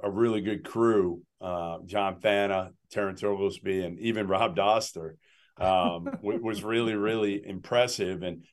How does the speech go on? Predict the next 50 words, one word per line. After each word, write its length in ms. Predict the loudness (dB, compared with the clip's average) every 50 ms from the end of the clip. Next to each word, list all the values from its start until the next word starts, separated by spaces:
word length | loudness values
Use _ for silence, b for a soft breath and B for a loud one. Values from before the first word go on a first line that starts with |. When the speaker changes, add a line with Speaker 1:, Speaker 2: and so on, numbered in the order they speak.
| _ 4
Speaker 1:
for 100 | 6 6
it 120 | 6 4
to 100 | 2 -4
be 180 | 0 2 4 4
the 160 | 6 4 4
type 300 | 4 6 6 6 6 4
of 80 | 0 2
game 240 | 4 4 4 4 2
it 100 | 2 6
was, 440 | 8 10 10 10 10 8 6 2
I 40 | -2
mean, 140 | -2 0 0
I'm 100 | 0 4
watching, 460 | 6 6 8 8 6 4 0 -6 -4
and 80 | -4 -4
I'm 100 | -4 -4
like, 240 | -4 -6 -6 -8 -14 _ -20 -20 _ _ _ _ _ _ _ _ _ _ _ _ _ _ _ _ -8
you 60 | -4 0
know, 340 | 2 2 2 2 0 -4 -4 2
halftime, 600 | 6 6 6 6 6 4 2 2 4 4 2 2
I'm 80 | 0 0
like, 180 | -2 -2 0
"This 200 | 0 0 0 0
thing 200 | -2 -4 -4 -2
could 180 | -2 -4 -2 -2
be 140 | -2 -4 -6
really 560 | -6 -4 0 4 6 6 6 6 4 4 6
ugly." 460 | 6 6 6 4 2 -6 -8 -8 -6
And 80 | -4 -4
I 100 | -4 -4
talked 320 | 0 2 2 2 2 0
to 60 | -4
Kyle 280 | -4 -2 0 0 0 0
Keller, 360 | -2 0 0 0 0 0 -2
Stephen 320 | -8 -8 -8 -6 -4 -4
F. 120 | -4 -4 0
Austin 340 | 0 0 0 0 -4 -6 -8
head 180 | -10 -8 -4
coach, 340 | -2 0 0 0 0 -4 -6
and 100 | -10 -10
he 60 | -10
was 140 | -10 -12 -10
telling 240 | -6 -4 -4 -4 -4
me 80 | -4
how 140 | -2 -2 -2
banged 340 | -2 -2 -4 -4 -2 0 2
up 200 | 4 4 4 2
they 140 | 2 2 2
were 540 | 2 4 4 6 6 6 6 6 4 2 0
and, 200 | -2 -6 -10